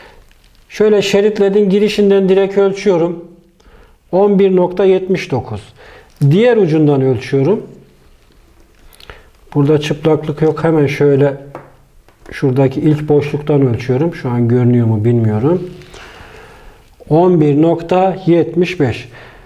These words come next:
Şu anda ortasını hesaplayamıyorum ama şöyle tahmini olarak farklı noktalardan ölçeceğim. Şöyle.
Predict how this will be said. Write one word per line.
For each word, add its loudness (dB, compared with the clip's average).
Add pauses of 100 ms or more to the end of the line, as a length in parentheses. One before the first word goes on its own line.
(200)
Şu 0
anda 2
ortasını 0 (180)
hesaplayamıyorum 0
ama 0
şöyle 0
tahmini 0
olarak 0
farklı -2
noktalardan 0
ölçeceğim. -2 (3000)
Şöyle. 0